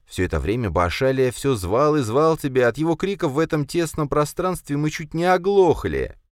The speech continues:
Никс потерла грудь, пытаясь успокоить бешено колотящееся сердце. «А потом что?» Ответила не ты. На пляж свалилась стая летучих мышей, где-то с полдюжины.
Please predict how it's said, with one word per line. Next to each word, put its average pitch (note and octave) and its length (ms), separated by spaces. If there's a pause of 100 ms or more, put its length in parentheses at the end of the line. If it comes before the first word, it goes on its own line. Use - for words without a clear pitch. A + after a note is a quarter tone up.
(520)
Никс G2 380
потерла F#2+ 480
грудь, F#2+ 320
пытаясь A2 400
успокоить A#2+ 1000
бешено A2 640
колотящееся F#2 800
сердце. - 640 (320)
«А A#2+ 100
потом F3+ 360
что?» F#2 420 (680)
Ответила G#3 500
не F#3 160
ты. A2+ 340 (120)
На B2+ 180
пляж E3+ 340
свалилась D#3 540
стая F3 300
летучих E3 500
мышей, F#3+ 440
где-то D#3 260
с D3+ 60
полдюжины. C3+ 760